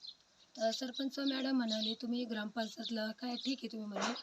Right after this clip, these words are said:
तुमच्या पालकांची काही तक्रार आहे, तुम्ही ग्रामपंचायतला अर्ज द्या." त्याप्रमाणे आम्ही ग्रामपंचायतला अर्ज दिला आणि ग्रामपंचायतला अर्ज दिला, दिल्यानंतर आम्ही चोवीस, अ,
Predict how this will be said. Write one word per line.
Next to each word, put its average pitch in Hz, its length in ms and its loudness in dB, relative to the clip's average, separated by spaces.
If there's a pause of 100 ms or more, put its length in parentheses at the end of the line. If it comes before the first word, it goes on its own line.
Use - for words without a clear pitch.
(360)
तुमच्या 208 300 -8
पालकांची 208 460 -2
काही 214 160 -4
तक्रार 202 260 -4
आहे, 202 140 -4
तुम्ही 208 160 -4
ग्रामपंचायतला 202 800 -2
अर्ज 247 120 0
द्या." 208 240 -4 (560)
त्याप्रमाणे 233 600 2
आम्ही 220 300 2 (400)
ग्रामपंचायतला 208 840 -2
अर्ज 247 260 0
दिला 196 300 0 (580)
आणि 220 120 -2
ग्रामपंचायतला 214 840 -2
अर्ज 214 260 0
दिला, 202 380 -2
दिल्यानंतर 202 640 -4
आम्ही 208 280 -4
चोवीस, 220 460 -4
अ, 202 180 0